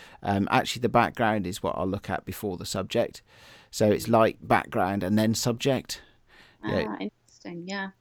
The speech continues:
Speaker 1: Because a portrait, you can take, take, take the best photo of somebody in the world, but if they've got a tree coming out the top of their head, <laughs> <laughs> you know, or, or something else, it's gonna spoil it. So I, you know, I've trained myself a little bit to look at the background first.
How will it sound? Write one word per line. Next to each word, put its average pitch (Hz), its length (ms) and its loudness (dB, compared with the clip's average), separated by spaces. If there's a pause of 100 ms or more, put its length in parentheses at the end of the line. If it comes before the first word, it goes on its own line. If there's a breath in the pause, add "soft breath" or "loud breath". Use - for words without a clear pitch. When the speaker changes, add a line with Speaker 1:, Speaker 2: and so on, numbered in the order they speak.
(100)
Speaker 1:
Because 120 480 2
a 113 80 -2
portrait, 123 480 2
you 110 100 0
can 110 140 -2
take, 113 160 2
take, - 240 -2
take 110 160 -2
the 104 60 -6
best 123 260 0
photo 113 240 0
of 107 80 -4
somebody 110 400 0
in 104 100 0
the 101 80 -2
world, 104 300 2
but 95 100 -6
if 98 100 -6
they've 104 160 -2
got 110 120 0
a 107 60 0
tree 143 260 2
coming 98 260 -2
out 95 160 -2
the - 60 -4
top 98 200 -2
of 85 100 -2
their 80 120 -2
head, 95 360 4
<laughs> - 40 -4 (680 loud breath)
<laughs> 220 440 2
you - 80 -4
know, 110 280 4
or, 104 340 2
or 110 200 0
something 113 360 0
else, 104 240 0
it's 87 120 -6
gonna 113 200 0
spoil 101 400 0
it. 71 140 -4
So 104 160 2
I, 113 200 4
you 107 140 0
know, 95 100 2
I've 110 260 0
trained 113 360 0
myself 95 420 -4
a 104 40 -2
little 95 200 -2
bit - 180 -6
to 92 100 -10
look 95 160 -6
at - 60 -10
the - 60 -10
background 90 520 0
first. 85 300 -6